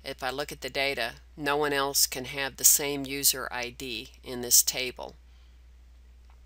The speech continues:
In the next video, we'll use S Q L Workshop to, and use the utility section to upload data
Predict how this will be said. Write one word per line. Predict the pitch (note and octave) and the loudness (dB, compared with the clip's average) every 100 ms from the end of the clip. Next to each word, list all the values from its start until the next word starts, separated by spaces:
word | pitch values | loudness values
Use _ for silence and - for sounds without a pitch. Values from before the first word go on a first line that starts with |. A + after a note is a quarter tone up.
| - - - - - - - - - - - - - | -20 -20 -20 -20 -20 -20 -20 -20 -20 -20 -20 -20 -4
In | F3 | 0
the | D#3 | 2
next | D#3 F3 - | 2 2 0
video, | - G3 D#3 C#3 C#3+ - | -2 -4 -2 -6 -8 -14
we'll | - D3 | -8 -6
use | C#3+ D#3 D3 D3 - | -4 -4 -2 0 0
S | D3 C#3+ | 4 4
Q | - D#3+ | 2 -2
L | C#3 | -4
Workshop | C#3 D3 D3+ - D3 C#3 - - - - - - - - | -4 -6 0 0 0 -6 -10 -20 -20 -20 -20 -20 -20 -16
to, | - C#3+ C#3 C3 - | -12 -10 -10 -12 -6
and | C#3+ C#3 C3+ B2 - C#3+ | -2 0 -2 -4 -10 -8
use | D3+ D3 | 2 2
the | C#3+ | 2
utility | B2+ A#2+ F3 F#3+ F#3 C3+ | -6 -2 -2 -2 -4 2
section | - B2 B2 - B2+ B2+ C3 | 2 2 0 -2 -2 -6 -8
to | C3+ B2+ - | -8 -8 -4
upload | D3+ - D3+ C#3 | -4 -2 -4 -4
data | C3+ C3+ B2 B2+ | -4 -4 -4 -8